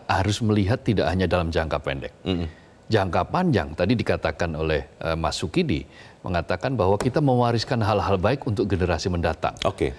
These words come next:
Speaker 1: Jadi suara dari guru besar,
Speaker 2: Hmm.
Speaker 1: suara dari sivitas akademika, itu mewakili suara-suara kenabian, tadi kan dikatakan.
Speaker 2: Hmm.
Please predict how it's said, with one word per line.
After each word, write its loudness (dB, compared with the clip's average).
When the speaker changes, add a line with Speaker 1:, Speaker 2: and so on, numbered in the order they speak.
Speaker 1:
Jadi 2
suara 4
dari 2
guru 2
besar, -2
Speaker 2:
Hmm. -2
Speaker 1:
suara 2
dari 4
sivitas 0
akademika, -2
itu 0
mewakili 4
suara-suara 2
kenabian, 2
tadi -4
kan 0
dikatakan. 0
Speaker 2:
Hmm. -10